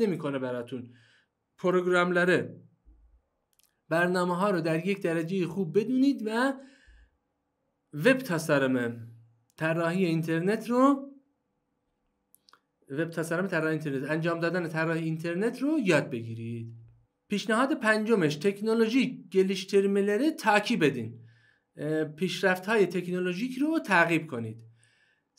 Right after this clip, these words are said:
Sizden daha genç insanlardan bu konuda yardım isteyebilirsiniz. میگه که از شما،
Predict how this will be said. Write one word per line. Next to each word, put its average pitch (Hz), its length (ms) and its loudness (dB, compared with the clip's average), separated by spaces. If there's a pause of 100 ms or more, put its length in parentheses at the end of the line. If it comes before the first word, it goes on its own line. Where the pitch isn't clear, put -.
Sizden 233 560 4
daha 220 260 4
genç 202 560 2
insanlardan 202 920 2 (340)
bu 285 160 2
konuda 208 340 2
yardım 202 560 0
isteyebilirsiniz. 190 1120 0
میگه 170 260 -6
که 202 160 -2
از 170 320 -4
شما، 165 680 -4